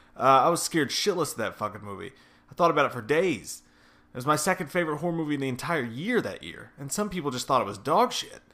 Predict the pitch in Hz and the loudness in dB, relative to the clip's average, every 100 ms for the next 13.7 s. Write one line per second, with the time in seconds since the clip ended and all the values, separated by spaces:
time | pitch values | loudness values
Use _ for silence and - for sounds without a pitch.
0 | _ _ _ _ _ _ - 208 202 202 | _ _ _ _ _ _ 0 2 4 4
1 | 151 - 131 220 254 196 196 165 165 143 | 0 -8 -8 -6 -4 -2 -2 0 -4 -6
2 | 131 147 - 214 226 233 196 175 165 151 | -4 -4 -4 -2 2 2 4 6 4 2
3 | - 120 - - _ _ - - 226 196 | -6 -14 -20 -20 _ _ -12 -6 -6 -6
4 | - 185 165 156 139 165 160 160 147 165 | -2 4 6 6 4 2 4 4 0 -6
5 | - 139 139 139 135 131 123 131 131 110 | -4 2 4 2 -2 -4 -2 -2 -4 -2
6 | 123 123 120 151 135 123 - 139 120 120 | -2 -4 -4 -2 -2 -4 -4 -4 -4 -4
7 | 123 113 113 - 123 117 113 - - - | -2 -2 -4 -4 -2 -2 -6 -12 -20 -18
8 | - 135 147 127 113 107 - - - _ | -4 0 2 2 -2 -4 -10 -20 -20 _
9 | - 135 147 135 180 175 170 135 120 - | -4 2 2 8 8 8 4 -2 -2 -4
10 | 123 123 135 127 131 - 185 190 208 185 | -6 -2 -2 -2 -6 -4 2 2 2 -2
11 | - 190 170 175 165 160 131 135 117 120 | 0 0 -2 -6 -2 -2 0 0 0 -2
12 | 98 - - - 185 220 254 277 202 247 | -4 -8 -16 -10 2 4 6 4 4 4
13 | 202 - 196 185 185 170 - | 4 0 -2 2 2 2 0